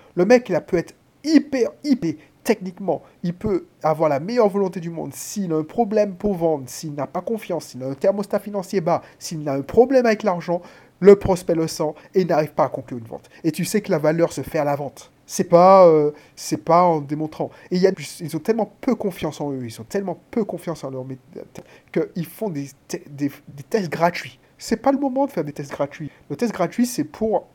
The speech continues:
attirer des gens. Mais quand tu es en mode vente, ben, tu fais pas de test gratuit. Tu fais une ristourne. Et encore, c'est pas, euh, euh, c'est jamais une question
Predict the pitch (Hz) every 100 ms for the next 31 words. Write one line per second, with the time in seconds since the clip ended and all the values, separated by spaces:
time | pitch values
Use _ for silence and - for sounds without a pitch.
0 | _ _ - 175 - - 196 202 208 214
1 | - _ _ _ - 160 156 165 156 170
2 | 131 143 302 - - _ _ - - -
3 | 240 208 214 226 - _ _ - - 151
4 | 147 143 226 208 - 302 220 - - -
5 | - - 180 - 262 202 190 202 208 185
6 | 175 - 185 220 220 226 180 170 -